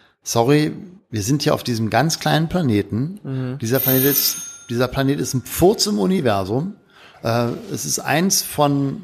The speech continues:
Speaker 1: weiß ich nicht, unzählbaren Sonnensystemen, in dem wir uns bewegen. Wir sind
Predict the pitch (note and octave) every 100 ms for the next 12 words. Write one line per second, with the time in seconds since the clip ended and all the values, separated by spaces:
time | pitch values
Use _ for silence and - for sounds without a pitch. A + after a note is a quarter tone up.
0 | C#3+ A#2+ F3 F3 F3+ E3+ - E3 D#3 E3
1 | D3 C#3 C#3 C#3+ C#3+ B2+ D3 B2+ A2+ A2
2 | - G#2+ C3+ C#3 - A#2 B2 A#2+ A2 -
3 | A2 G2 G2+ A#2+ F3+ - - - - -
4 | _ B2+ A#2+ D#3+ D3+ -